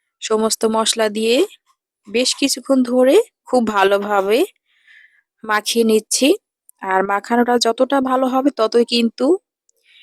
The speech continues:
এই রান্নাটা খেতেও খুব মজার হবে। তো আমি উল্টিয়ে পাল্টিয়ে কিছু সময় ধরে এই যে মশলাগুলো মাখিয়ে নিচ্ছি। আর এই মাখানো কিন্তু হয়ে গেছে। এখন একটা ঢাকনা দিয়ে এখন চুলায় বসিয়ে দিব।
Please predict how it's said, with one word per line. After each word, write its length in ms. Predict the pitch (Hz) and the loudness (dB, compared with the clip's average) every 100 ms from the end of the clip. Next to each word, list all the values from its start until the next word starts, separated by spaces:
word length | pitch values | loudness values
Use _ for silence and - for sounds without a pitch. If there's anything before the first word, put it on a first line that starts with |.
| - - - 196 | -20 -20 -4 2
এই 120 | 202 202 202 - _ _ _ _ _ _ _ | 4 2 -2 -10 _ _ _ _ _ _ _
রান্নাটা 380 | 196 202 214 226 | -6 -2 -2 -2
খেতেও 320 | 226 226 262 | -2 -2 0
খুব 180 | 254 285 262 | -2 0 0
মজার 340 | 226 226 233 | 0 0 -2
হবে। 320 | 220 226 240 392 - _ _ _ _ _ _ _ _ _ - | -2 -2 0 0 -2 _ _ _ _ _ _ _ _ _ -6
তো 20 | |
আমি 200 | 262 269 | -2 0
উল্টিয়ে 400 | - 254 240 285 | 2 0 2 0
পাল্টিয়ে 480 | 285 277 269 277 285 427 494 _ | 0 0 2 2 4 2 0 _
কিছু 220 | 233 233 220 | -8 -4 -2
সময় 420 | 226 226 220 240 247 | -2 -2 0 2 2
ধরে 340 | 220 220 254 415 - | 2 2 4 2 0
এই 120 | - 190 | -4 0
যে 140 | 220 359 311 | 0 0 -2
মশলাগুলো 600 | 226 208 - 220 208 214 | -2 -2 -2 -2 0 0
মাখিয়ে 420 | 214 214 - 226 | 0 -4 -2 0
নিচ্ছি। 380 | 220 214 - - 370 - _ - | 2 0 -2 0 0 -2 _ -6
আর 140 | 185 | 0
এই 120 | 190 | 0
মাখানো 380 | 202 208 - 240 | 0 -4 0 0
কিন্তু 240 | 240 247 247 | 2 0 0
হয়ে 200 | 247 254 | 2 4
গেছে। 300 | 254 247 302 427 - - - - - 180 | 4 2 0 0 -4 -18 -14 -14 -10 -4
এখন 200 | 208 247 247 | -2 0 0
একটা 220 | 247 254 | 0 -2
ঢাকনা 460 | 214 196 202 - 254 262 | -4 -4 -6 -4 -2 0
দিয়ে 240 | 247 269 480 - _ - | 0 2 0 -2 _ -8
এখন 240 | 185 - 202 | -8 -6 -4
চুলায় 320 | 214 214 208 | 0 4 4
বসিয়ে 360 | 202 208 214 214 | 4 2 2 0
দিব। 200 | 214 | 0